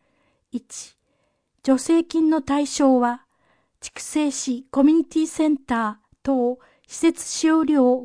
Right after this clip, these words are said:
減免団体に登録されている団体、減免登録団体の利用のみ。二、地域集会施設を借りる場合、自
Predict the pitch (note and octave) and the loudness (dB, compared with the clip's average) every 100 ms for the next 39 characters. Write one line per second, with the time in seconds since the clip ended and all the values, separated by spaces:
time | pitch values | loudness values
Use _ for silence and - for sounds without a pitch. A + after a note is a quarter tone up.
0 | G3 C#4 D#4 D#4+ D#4+ D4 C#4 D4 C4+ C4+ | -4 0 2 4 4 2 2 0 0 -2
1 | B3+ C4 _ _ _ _ - C4+ C4+ C4+ | -2 -6 _ _ _ _ 2 4 4 0
2 | - C#4+ D#4 D#4+ - - D#4+ D#4+ D#4 D4 | -4 0 2 0 -4 -4 -2 0 0 2
3 | D4 C4 C4 C4 C4+ A#3 A3+ _ _ _ | 0 0 2 2 0 -4 -4 _ _ _
4 | _ _ _ _ _ _ _ - D4 D#4+ | _ _ _ _ _ _ _ -2 2 4
5 | D#4 D4+ C4+ D4 D4+ E4 E4+ C#4 C#4 C4+ | 4 2 2 0 4 2 2 0 0 0
6 | C4+ B3 B3+ - C4+ F4 - _ G#3 B3+ | 0 -2 -4 2 2 2 -6 _ 0 4
7 | B3+ C4+ A3 G#3+ G3+ B3 _ _ _ _ | 6 6 4 2 0 -4 _ _ _ _
8 | _ _ _ _ _ - B3 B3+ B3+ _ | _ _ _ _ _ -2 2 2 -2 _
9 | _ _ _ _ - E4 D#4+ - - D#4+ | _ _ _ _ -4 2 2 0 -4 -2
10 | D#4 - D#4+ D#4+ E4 E4 D#4+ C#4+ - C#4 | -2 -2 -2 0 -2 0 2 0 0 -2
11 | C#4+ C#4+ C4+ B3 A#3 A3 | 0 2 2 0 -2 -6